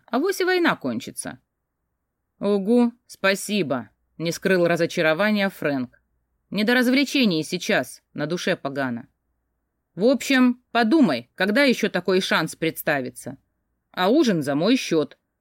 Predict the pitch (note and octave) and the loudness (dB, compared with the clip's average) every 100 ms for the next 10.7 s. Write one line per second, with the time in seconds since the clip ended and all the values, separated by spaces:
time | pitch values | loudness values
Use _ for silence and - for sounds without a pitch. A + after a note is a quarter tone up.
0 | _ D3 D#3+ E3+ F3+ E3 F3 E3 D#3 E3 | _ -4 -2 2 2 0 -2 -4 -2 0
1 | F3+ C4+ - - D3 F#3+ F#3+ F#3 E3+ D#3 | 4 4 2 -8 -2 0 2 0 0 0
2 | E3 E3+ B3+ C4 F3 D#3 D#3 G#3 B3 E3+ | 0 2 4 4 4 2 2 2 0 0
3 | D3 D3 E3 E3 D3+ C3 B2+ B2 - _ | 0 0 -2 -4 -4 -4 -4 -6 -10 _
4 | _ _ _ _ _ _ _ _ - C#3 | _ _ _ _ _ _ _ _ -10 -8
5 | - - A#3+ C#4 C#4+ C4 C4+ C4 C4+ A#3+ | -8 0 2 4 4 4 6 6 6 4
6 | C4 B3+ B3+ B3+ B3+ B3 - - G3 C#3 | 0 -2 0 0 2 0 -2 0 2 2
7 | C#3 B2+ A#2+ - _ _ _ _ _ - | -2 -4 -8 -12 _ _ _ _ _ 0
8 | C4 D4+ C#4 - F3+ E3+ F3+ C#4 C#4 C4 | 2 2 0 -4 0 0 2 4 6 4
9 | A#3+ A#3 A#3 A#3 A#3 - A3+ E3 C#3 - | 2 -2 -2 2 0 2 -2 -2 -6 -4
10 | D#3+ D#3+ D#3+ D#3 C3+ B2 A2+ | -2 -2 -4 -4 -4 -6 -8